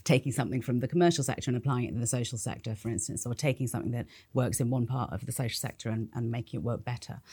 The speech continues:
Um, but there's definitely an ecosystem part to it. And in fact, um, uh, some of our colleagues here at the Centre for Social Innovation, um, wrote a paper in, in twenty seventeen thinking about social entrepreneurs, social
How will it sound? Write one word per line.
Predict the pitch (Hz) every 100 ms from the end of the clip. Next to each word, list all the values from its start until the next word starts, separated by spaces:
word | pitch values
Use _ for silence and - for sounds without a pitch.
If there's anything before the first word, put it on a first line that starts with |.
| - - - _
Um, | 131 131 127 135 - - -
but | 165
there's | 185 175
definitely | 220 226 185
an | 180
ecosystem | - 226 202 165 170 - 143
part | 139 135 - -
to | 85
it. |
And | -
in | 147
fact, | 202 170 -
um, | 156 151 143 - -
uh, | 151 147 147
some | - 175
of | 151
our |
colleagues | 147 180 160 147
here | 143
at | 135
the | -
Centre | 156 139
for | -
Social | 156 139
Innovation, | 139 143 143 - 127 - - -
um, | - 143 143 143 -
wrote | - 170 147
a |
paper | - 214 220 165
in, | 139 135 139
in | 151 143
twenty | 175 151
seventeen | 175 160 151 180 160 143 - - -
thinking | 175 170 170
about | 143 147 - -
social | - 180 - 170 160 151 _ _ 220
entrepreneurs, | 196 170 165 151 87 - 156 - - - -
social | 147 143 139